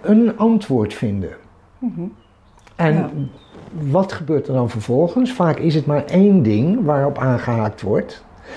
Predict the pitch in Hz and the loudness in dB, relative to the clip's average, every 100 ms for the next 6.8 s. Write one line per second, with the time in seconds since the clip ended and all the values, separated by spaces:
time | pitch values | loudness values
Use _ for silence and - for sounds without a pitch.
0 | - - - 165 180 233 226 180 175 165 | -14 -14 -2 2 4 4 4 6 4 4
1 | 170 156 147 139 127 123 - - 87 85 | 2 2 2 0 0 -4 -6 -6 -6 -8
2 | - - - 123 113 180 226 277 247 - | -18 -10 -4 -2 0 2 2 2 0 0
3 | - - - 170 160 156 147 151 147 131 | -10 -12 -6 -2 0 0 0 0 -2 -2
4 | 127 131 139 127 120 - 127 - 151 101 | 0 2 4 2 -2 -4 -6 -2 -2 -2
5 | - 104 101 98 92 98 _ _ - - | -6 -6 -6 -10 -14 -20 _ _ -20 -20
6 | - - _ - 143 139 123 120 | -20 -20 _ -6 -2 2 2 2